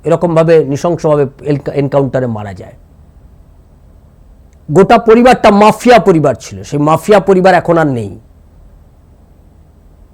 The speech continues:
মাফিয়া রাজ, ইউপিতে জিরো টলারেন্স নীতি। গোটা ইউপি থেকে যত মাফিয়া ছিল, সব মাফিয়ার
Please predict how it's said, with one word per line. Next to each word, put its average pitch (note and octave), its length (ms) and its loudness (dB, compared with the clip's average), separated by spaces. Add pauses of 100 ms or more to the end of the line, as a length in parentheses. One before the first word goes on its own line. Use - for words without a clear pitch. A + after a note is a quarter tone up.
(120)
মাফিয়া E3+ 420 2
রাজ, A3+ 300 4 (1500)
ইউপিতে G3+ 580 2
জিরো E3 400 4
টলারেন্স E3+ 600 0
নীতি। G#2 260 -14 (680)
গোটা F3 640 2 (220)
ইউপি G3+ 360 2
থেকে D#3+ 280 0 (140)
যত B3+ 260 2
মাফিয়া F#3+ 400 0
ছিল, A2+ 200 -18
সব A3+ 240 0
মাফিয়ার G#3+ 460 0